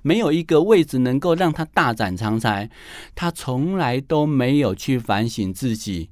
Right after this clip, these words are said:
你到底拿出什么给人家看到了？他老是在文章里面写说，啊，我很有那个，呃，就是拯救天下生民百姓的胸怀。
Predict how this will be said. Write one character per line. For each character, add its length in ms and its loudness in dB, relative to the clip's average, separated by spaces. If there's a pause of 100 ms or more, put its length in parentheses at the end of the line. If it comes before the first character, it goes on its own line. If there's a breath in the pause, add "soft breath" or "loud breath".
(200)
你 180 -2
到 520 0
底 240 0
拿 260 -2
出 240 -2
什 240 -4
么 220 0
给 180 -2
人 180 -6
家 220 -4
看 320 -6
到 260 -6
了？ 120 -12 (580 soft breath)
他 60 8
老 260 4
是 160 -4
在 140 2
文 240 0
章 180 -4
里 120 -2
面 140 0
写 180 -4
说， 160 0
啊， 180 4
我 140 4
很 280 -2
有 200 4 (320 soft breath)
那 120 -2
个， 320 4 (260 soft breath)
呃， 600 2
就 160 -2
是 320 2
拯 300 4
救 200 4
天 240 -2
下 220 0
生 180 0
民 240 2
百 220 -2
姓 160 -2
的 80 2
胸 260 2
怀。 360 2